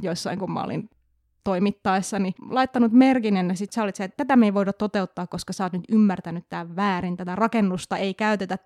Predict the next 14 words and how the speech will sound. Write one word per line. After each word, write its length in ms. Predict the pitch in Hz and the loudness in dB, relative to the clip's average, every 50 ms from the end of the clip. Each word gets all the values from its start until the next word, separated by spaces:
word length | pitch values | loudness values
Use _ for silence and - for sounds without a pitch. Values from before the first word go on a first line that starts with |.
| _ _ | _ _
tähän 320 | 202 190 180 202 185 190 - | -4 -2 -2 -2 -2 -2 0
tarkoitukseen, 760 | 196 196 190 208 196 208 190 185 - 185 202 - - 220 202 | 0 0 0 0 -2 -2 -4 -4 -4 -6 -8 -4 -2 -2 0
siinä 180 | 196 233 214 202 | 2 2 2 2
oli 60 | 190 | 2
se 120 | 185 208 190 | 0 -2 -4
joku 180 | 196 196 196 | -4 -4 -4
kouluparakki 800 | 185 - 202 185 185 190 190 - 185 185 185 185 - _ - 220 | -2 -2 -2 -2 -2 -6 -4 -4 -2 -2 -2 -2 -4 _ -6 -4
vai 120 | 185 185 185 | -2 2 2
mikä 200 | 196 196 214 - | 2 0 0 0
ihme 180 | - 202 202 202 | 2 4 4 4
hoitolo 460 | 175 180 214 208 202 196 190 190 196 | 4 2 2 2 2 0 -2 -6 -6
se 80 | 185 196 | -6 -6
niinku 240 | 180 170 - - - | -6 -6 -6 -6 -6
olikaan. 520 | 196 190 190 214 - - - - - 233 | -6 -6 -6 -6 -8 -10 -10 -8 -8 -10